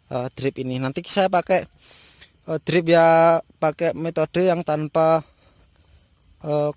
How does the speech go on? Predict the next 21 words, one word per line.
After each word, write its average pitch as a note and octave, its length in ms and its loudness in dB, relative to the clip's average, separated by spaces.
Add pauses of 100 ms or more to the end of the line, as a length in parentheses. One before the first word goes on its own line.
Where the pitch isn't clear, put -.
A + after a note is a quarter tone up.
(120)
katembat F3 560 0
ya. C3+ 160 -2 (160)
Kalau D3+ 240 2
yang D#3 160 0
di D3 160 -4
sana D#3 400 0 (440)
itu D#3 240 -2
kan G3+ 160 4
sudah E3 240 0
pakai E3 240 -2
katembat, C#3+ 400 0 (320)
karena C#3+ 320 -2
ini D#3+ 80 0
waktunya D#3+ 480 0
kita D#3+ 240 -4
kejar, D#3 480 0 (1120)
eh, C#3 640 0 (1080)
satu D3+ 240 -2
minggu D3 320 0
lagi C#3+ 320 0
kita D3 320 0